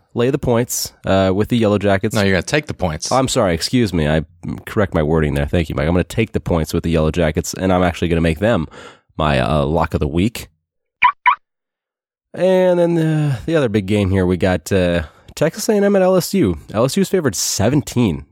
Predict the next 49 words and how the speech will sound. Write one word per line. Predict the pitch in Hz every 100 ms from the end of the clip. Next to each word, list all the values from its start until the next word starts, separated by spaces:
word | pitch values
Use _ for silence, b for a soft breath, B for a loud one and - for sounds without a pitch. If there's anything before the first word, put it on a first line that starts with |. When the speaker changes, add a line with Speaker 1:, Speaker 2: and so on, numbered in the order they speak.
| -
Speaker 1:
That | 82 - -
is, | 147 120 123
um, | 113 107 95 90 80 78 _ _ _
quite | - 139
a | 156
lot | 127
of |
points | - 147 -
here, | 87
but | 76 131 143 - _ _ _
maybe, | - 110 117 107 87 - 95
uh, | 85 53 65 -
an | 110
interesting | 135 117 - 98
note | 95 95
here | - 101
is | 113 -
the, | 92 85 - b
this | 170
is | 196
the | 143
third | - 147 143
time | - 123 95 82
Texas | - 110 - 110
A |
and | 101
M | 98 87 - b b b
will | 101 101
have | -
played | - 104 90
the | 85
number | 85 95 123 135
one | 120 117
team | 101 - 107 78 67 _
this | 82 87
season. | - 76 62 - _ _ _ _
First | - 131
time | 131 113
ever. | 104 80 - _ _ -
And | 131
it's | -
still | - 143
the | 110
regular | 104 92
season. | 76 107 82 57 -
Speaker 2:
Yeah, | 98 95
that | 82 110
is | 131 -
crazy. | - - 92 85 73 71 73